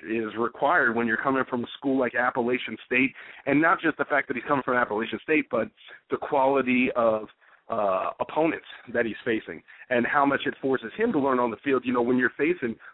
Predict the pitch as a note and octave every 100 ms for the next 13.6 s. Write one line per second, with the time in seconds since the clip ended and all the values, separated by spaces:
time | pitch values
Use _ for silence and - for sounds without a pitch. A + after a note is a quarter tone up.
0 | - - D3+ D3+ D3+ C3 - D#3+ F3 B2
1 | G#2 G#2 - - B2+ B2 B2 A2 D#3+ F#3+
2 | A2+ G#2+ C3 C#3+ A2+ G#2+ - - - A2+
3 | A2 G#2 A#2+ A#2 F#2+ F2 A#2+ G#2 A2+ A#2
4 | - C3+ C3 C3 - C3+ B2+ C3+ B2 -
5 | B2 C#3 A#2+ - A2 - B2 A2+ - E3
6 | C3 G#2 _ _ _ _ _ _ - D#3
7 | C3+ D3+ D3+ A#2+ C3 E3+ - C#3+ A#2 -
8 | F3 C3+ A2+ G#2 A#2 A2+ G#2+ - F3 A#2+
9 | A2+ G#2+ A#2 A#2+ D3+ C3 B2 A2+ B2+ C#3
10 | A#2 A2 A2+ A2 - A2+ A2+ A2 A2 A#2+
11 | A2+ - A2+ B2+ A2+ B2 A2+ A2 - A#2
12 | A#2 G#2+ - C#3+ C3+ A#2 - - - -
13 | _ B2 A2+ A2+ A2